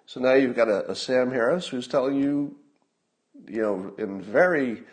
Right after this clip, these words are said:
uh, what's the, just honest and well-meaning, but provocative as hell, even, even though it's honest and well-meaning.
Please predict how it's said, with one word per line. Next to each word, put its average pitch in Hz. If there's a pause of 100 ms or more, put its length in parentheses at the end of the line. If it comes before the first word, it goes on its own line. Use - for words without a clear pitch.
(1080)
uh, 87 (400)
what's 175
the, - (460)
just 147 (120)
honest 147 (540)
and 107
well-meaning, 131 (580)
but 98
provocative 92
as 90
hell, - (1080)
even, 113
even 107
though 107
it's 101
honest 107
and 92
well-meaning. 98